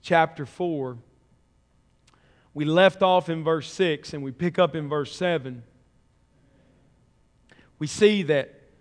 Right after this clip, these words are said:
the unity of God given to us by Christ through the Spirit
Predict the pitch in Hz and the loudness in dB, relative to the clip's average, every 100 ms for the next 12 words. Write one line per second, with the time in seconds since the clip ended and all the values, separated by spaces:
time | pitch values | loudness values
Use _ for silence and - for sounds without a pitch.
0 | _ 147 151 139 202 247 220 160 151 113 | _ -6 -4 0 2 4 2 2 -2 -6
1 | - - 147 131 156 151 160 175 - - | -12 -8 -6 2 6 6 4 2 -8 -18
2 | - 151 220 240 240 233 226 220 180 196 | -8 2 4 4 4 8 8 6 6 8
3 | 240 - 226 214 220 - 220 247 208 - | 8 6 6 8 6 0 -2 -2 -4 -4
4 | 254 208 175 | 0 2 2